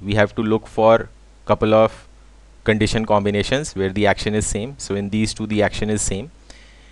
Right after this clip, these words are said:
and there is just one change. User registered is false in both ca-, uh, these condition combinations. No outstanding fees is true, and under borrow limit is, can be false or true.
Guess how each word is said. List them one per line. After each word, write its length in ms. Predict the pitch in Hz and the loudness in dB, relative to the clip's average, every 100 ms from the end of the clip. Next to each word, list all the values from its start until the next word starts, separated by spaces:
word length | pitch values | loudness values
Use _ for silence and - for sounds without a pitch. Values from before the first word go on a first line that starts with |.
| - | -8
and 140 | 98 117 | -4 2
there 140 | 117 | 6
is 160 | 123 117 | 6 6
just 260 | 120 - | 2 2
one 240 | 98 101 98 | -2 -2 -2
change. 420 | - 87 80 - - | -6 -8 -8 -14 -16
User 340 | 80 98 104 120 | -8 -4 2 4
registered 500 | 117 113 - 120 113 | 4 2 4 4 4
is 260 | 113 107 | 0 -2
false 480 | - - 98 107 - | -8 -2 2 2 0
in 100 | 117 | -4
both 220 | 107 113 | -2 -4
ca-, 120 | - - | -4 -8
uh, 380 | 104 98 90 82 | -4 -4 -4 -6
these 400 | 87 107 113 - | -4 -4 -2 -4
condition 420 | - 107 107 120 | -4 -2 0 0
combinations. 680 | 113 113 113 117 - 165 - - - - | 0 0 2 0 -2 -6 -10 -18 -20 -8
No 140 | 98 | -6
outstanding 440 | 101 - 101 104 | -2 -2 -2 -2
fees 240 | 104 110 101 | -4 -4 -4
is 160 | 110 | -6
true, 300 | - - 143 - - - - | -6 -8 -8 -10 -20 -18 -6
and 140 | 110 | -2
under 260 | 110 110 110 | 2 2 2
borrow 260 | 101 104 | 2 2
limit 360 | 104 107 104 101 | 2 2 0 -2
is, 160 | 131 160 | -4 -4
can 240 | 110 104 | -6 -6
be 120 | 107 | -8
false 460 | 151 - 98 98 - | -10 -4 -2 -2 -2
or 120 | 120 | -2
true. 280 | - 107 | -2 -6